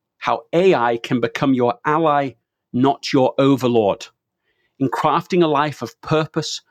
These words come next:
stripped of the superfluous and imbued with the essential. So let's venture forth into this realm of possibilities. Envision, if you will, a life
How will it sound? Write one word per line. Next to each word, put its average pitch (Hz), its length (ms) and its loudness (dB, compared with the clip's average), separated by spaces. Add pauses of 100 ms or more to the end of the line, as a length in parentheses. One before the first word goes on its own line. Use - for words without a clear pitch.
(180)
stripped - 640 -2
of 117 120 -6
the 117 80 -10
superfluous 160 880 -2 (300)
and 127 120 0
imbued 135 580 2
with 120 260 0
the 127 100 2
essential. 127 640 -2 (680)
So - 180 -2
let's 175 220 0
venture 190 360 0
forth 180 420 2
into 180 520 2
this 165 420 2 (400)
realm 180 480 0
of - 160 -4
possibilities. 120 840 -6 (500)
Envision, 180 560 2
if 190 160 -2
you 185 100 2
will, 123 360 0
a 135 100 -2
life 175 580 -2